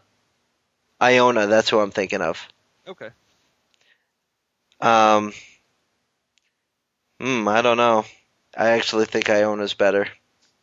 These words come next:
Speaker 2: Iona
Speaker 1: Fuck,
Speaker 2: Shield
Speaker 1: fuck Victory's Herald. <laughs>
Speaker 2: Um, Iona, John, is nine mana, not six.
Speaker 1: Holy crap.
Speaker 2: She is six colorless and three white.
Speaker 1: All right, look, if people can
Speaker 2: But
Speaker 1: play nine mana spells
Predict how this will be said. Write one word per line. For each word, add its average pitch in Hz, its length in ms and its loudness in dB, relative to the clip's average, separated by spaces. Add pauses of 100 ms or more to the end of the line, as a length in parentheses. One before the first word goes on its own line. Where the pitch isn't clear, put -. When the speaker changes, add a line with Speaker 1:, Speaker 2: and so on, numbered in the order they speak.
(280)
Speaker 2:
Iona 143 140 -6 (120)
Speaker 1:
Fuck, 147 100 -12
Speaker 2:
Shield 151 200 -10
Speaker 1:
fuck 160 200 0
Victory's 127 520 0
Herald. 151 460 2
<laughs> 247 40 2 (160)
Speaker 2:
Um, 190 220 -2 (220)
Iona, 180 640 -4 (160)
John, 113 360 -8 (460)
is 139 340 2
nine 127 460 0
mana, 101 360 -10
not 113 240 -14
six. - 480 -16 (140)
Speaker 1:
Holy 202 320 2
crap. 220 720 0
Speaker 2:
She 156 340 -8
is 151 220 -4
six - 400 -4
colorless 151 480 -2
and 127 100 -12
three 127 220 -10
white. 73 340 -8 (1400)
Speaker 1:
All 147 80 2
right, 139 160 4
look, 127 320 2
if 123 100 -4
people 180 400 0
can 156 200 -4
Speaker 2:
But 143 100 -12
Speaker 1:
play 139 180 0
nine 127 380 0
mana 123 480 0
spells 120 720 -2